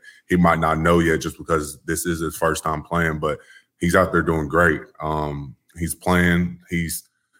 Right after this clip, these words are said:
getting, uh, playing great with the guys. Everybody loves him out there. Um, it's great knowing that if you get beat, you have a guy down there that's gonna block a shot that'll meet anybody at the rim. And, um, what he's doing out there, I'm, I'm really happy for him, and I'm excited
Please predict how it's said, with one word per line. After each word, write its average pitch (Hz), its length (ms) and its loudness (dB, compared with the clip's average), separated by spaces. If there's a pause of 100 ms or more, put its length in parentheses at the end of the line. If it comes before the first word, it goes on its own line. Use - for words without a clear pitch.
(180)
getting, 87 480 0
uh, 67 160 -10
playing 87 320 2
great 87 180 6
with 85 100 -2
the 87 80 -2
guys. 85 500 4
Everybody 85 380 2
loves 85 300 0
him 85 100 -2
out 85 220 0
there. 85 340 0 (300)
Um, 78 500 -4
it's 85 140 -2
great 90 320 4
knowing 85 340 2
that 78 260 0
if 85 200 -8
you 90 100 0
get 82 300 2
beat, 87 240 2
you 82 100 0
have 80 140 2
a 78 60 -2
guy 80 180 2
down 80 180 0
there 78 80 -4
that's 78 180 -2
gonna 80 200 -6
block 80 320 -2
a 80 60 -4
shot 80 340 0
that'll 76 140 -2
meet 78 200 -4
anybody 76 420 -2
at 71 120 -6
the 71 80 -10
rim. 76 340 -4
And, 67 140 -14 (460)
um, 76 260 -4
what 85 120 4
he's 82 160 -2
doing 85 240 2
out 80 220 2
there, 80 240 4
I'm, 71 240 -4
I'm 78 160 -6
really 80 240 0
happy 82 300 0
for 78 260 -4
him, 76 120 -4
and 73 100 -6
I'm 76 120 -6
excited 78 440 0